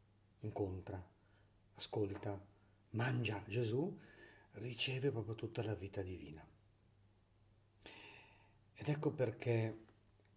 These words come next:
Gesù, eh, dice così: "Non credi che io sono nel Padre, il Padre è in me", vedi? Essere uno nell'altro. Notate che poi, mm, nel discorso da Dio Gesù dice che questo è l'ideale anche per noi.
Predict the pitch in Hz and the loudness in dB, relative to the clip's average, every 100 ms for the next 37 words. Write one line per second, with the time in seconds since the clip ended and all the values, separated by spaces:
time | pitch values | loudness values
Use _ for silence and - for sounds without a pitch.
0 | - 113 107 110 98 107 110 104 101 98 | -4 -4 0 0 0 0 0 2 2 0
1 | 95 92 92 95 95 95 98 101 110 107 | -4 -6 -8 -8 -10 -8 -4 -2 -2 0
2 | 101 90 - - - - - - - - | 0 -2 -10 -20 -20 -20 -20 -20 -20 -20
3 | - - - 208 - 131 151 156 127 127 | -20 -4 6 8 8 6 6 6 6 6
4 | 123 - 135 123 120 107 - 104 120 104 | 6 8 8 8 6 2 0 2 2 2
5 | 101 104 120 113 110 101 101 98 101 92 | 0 2 2 4 2 2 0 0 0 -2
6 | 95 - - - - - - - - - | -8 -10 -20 -20 -20 -20 -20 -16 -6 0
7 | 117 110 117 117 104 98 98 98 98 - | 0 4 4 6 4 2 0 0 -2 -6
8 | 90 - - - - - - - - 104 | -10 -12 -20 -20 -18 -18 -14 -12 -2 4
9 | 131 139 113 - - 123 - 107 90 95 | 6 6 2 -2 -4 -4 -4 -8 -8 -8
10 | 90 87 - - 95 101 107 120 117 110 | -8 -10 -16 -10 -6 -4 0 2 2 2
11 | 104 123 127 101 107 123 117 - - 113 | 2 4 4 4 0 -2 -4 -4 -2 -2
12 | - 104 95 262 262 254 262 - - 254 | 0 0 4 6 8 6 4 0 4 6
13 | 254 262 | 8 6